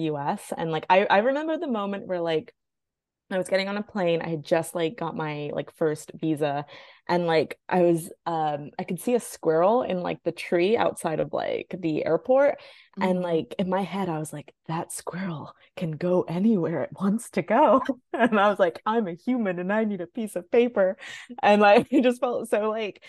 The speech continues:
Speaker 1: s-, it, it just felt, like, so interesting to see. <laughs> And so kind of for a moment, just, like,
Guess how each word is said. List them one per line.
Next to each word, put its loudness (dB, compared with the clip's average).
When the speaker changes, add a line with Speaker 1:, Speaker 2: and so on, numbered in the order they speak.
Speaker 1:
s-, -16
it, 0
it 6
just -2
felt, 0
like, 0
so 0
interesting -6
to -10
see. 0
<laughs> -
And 4
so 6
kind 0
of -10
for -6
a -6
moment, -2
just, -4
like, -2